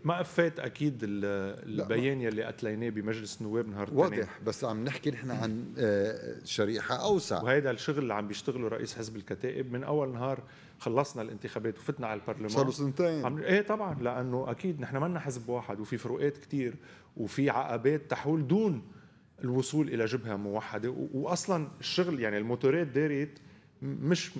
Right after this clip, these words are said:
Speaker 1: مش من سنتين، من أقل بكتير. وبعتقد نحن اليوم قدام، آم، آم، يعني لحظة بتحتم علينا لقاء كبير من فنانين، صحفيين، آه، آه،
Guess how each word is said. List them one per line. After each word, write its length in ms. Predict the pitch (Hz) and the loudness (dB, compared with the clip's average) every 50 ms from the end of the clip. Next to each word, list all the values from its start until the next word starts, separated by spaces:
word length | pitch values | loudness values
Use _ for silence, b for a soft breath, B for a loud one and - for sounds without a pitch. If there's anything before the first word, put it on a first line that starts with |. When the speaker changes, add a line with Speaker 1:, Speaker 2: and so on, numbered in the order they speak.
| - - 135 | -8 -2 2
Speaker 1:
مش 220 | 147 160 160 - | 2 2 2 0
من 120 | 127 117 110 | -4 -4 -4
سنتين، 420 | - 104 98 92 - 98 95 92 98 - - 113 | -4 -6 -6 -4 -4 -4 -4 -4 -10 -12 -10 -6
من 180 | 113 110 117 | -6 -6 -4
أقل 280 | - 127 - 127 131 123 | -4 -2 0 0 0 0
بكتير. 400 | 104 98 - - - 107 110 - - B B B B B B B B - - | -2 -8 -8 -4 -4 -4 -4 -4 -8 B B B B B B B B -8 0
وبعتقد 560 | 113 127 127 131 - 196 190 175 170 147 143 | 4 4 4 4 4 0 0 2 0 0 0
نحن 220 | 160 151 151 156 | -2 -2 0 0
اليوم 380 | 151 139 135 147 160 160 147 - | 0 2 2 2 2 2 0 -2
قدام، 460 | 123 113 110 135 143 139 135 135 131 - - - - - - - - - - | -6 0 2 2 4 4 0 -2 -6 -10 -14 -20 -20 -20 -20 -20 -20 -10 -6
آم، 260 | 120 117 113 113 113 - - - - - 131 - - - 123 | -4 -2 -2 -4 -4 -8 -14 -16 -14 -14 -14 -12 -12 -10 -8
آم، 460 | 117 110 107 107 104 101 98 101 98 - - - - - - - 107 | -6 -4 -2 -2 -2 -4 -4 -6 -8 -12 -16 -20 -20 -20 -16 -10 -8
يعني 180 | 101 98 98 | -6 -4 2
لحظة 460 | 104 151 151 139 127 123 120 117 123 | 2 2 2 0 -2 -2 -2 -2 -2
بتحتم 600 | 131 117 - - - - 175 160 - - 143 120 | -2 -4 -6 -4 -2 -2 -2 -2 -2 -2 -2 0
علينا 520 | 110 98 107 117 123 127 117 107 110 135 151 - B B B B B B B B B B B - | 0 0 0 0 0 -2 -4 -4 -6 -8 -8 -10 B B B B B B B B B B B -2
لقاء 480 | 110 117 117 - 139 139 143 - - - | -2 -2 0 4 4 4 4 2 -2 -2
كبير 500 | 120 110 104 107 120 147 180 - - - - - b b b b b b b b b - - | -4 -2 0 0 0 0 0 0 -4 -18 -20 -20 b b b b b b b b b -8 -2
من 400 | 107 110 110 110 110 110 107 104 107 - | 0 0 0 0 -2 -4 -6 -8 -10 -8
فنانين، 560 | - - 113 110 113 110 110 120 127 120 110 | -4 -4 -2 0 -2 -2 0 0 -2 -2 -2
صحفيين، 920 | - - 117 - - 110 - - 113 104 104 110 117 120 117 113 104 98 B B B B B B B - | -4 -8 -8 -8 -8 -8 -6 -6 -6 -4 -2 -2 -2 0 0 -2 -4 -6 B B B B B B B -8
آه، 480 | 120 107 - - 117 107 107 101 98 | -8 -8 -6 -2 -2 -2 0 0 -2
آه، 40 | 98 | -2